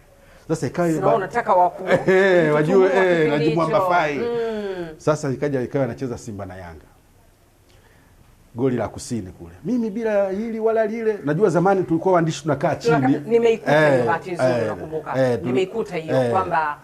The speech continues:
Speaker 1: eh.
Speaker 2: tulikuwa unakaa chini pale kwenye track.
Speaker 1: Eh.
Speaker 2: Yaani kwa maana timu na timu, eh, mnakwenda aidha hivi,
Speaker 1: Au,
Speaker 2: aidha
Speaker 1: eh.
Speaker 2: hivi.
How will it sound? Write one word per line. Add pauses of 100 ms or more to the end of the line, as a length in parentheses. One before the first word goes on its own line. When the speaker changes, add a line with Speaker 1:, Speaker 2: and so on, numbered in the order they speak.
Speaker 1:
eh.
Speaker 2:
tulikuwa
unakaa
chini
pale
kwenye
track.
Speaker 1:
Eh.
Speaker 2:
Yaani
kwa
maana (340)
timu
na
timu, (320)
eh, (320)
mnakwenda (100)
aidha
hivi,
Speaker 1:
Au,
Speaker 2:
aidha
Speaker 1:
eh.
Speaker 2:
hivi.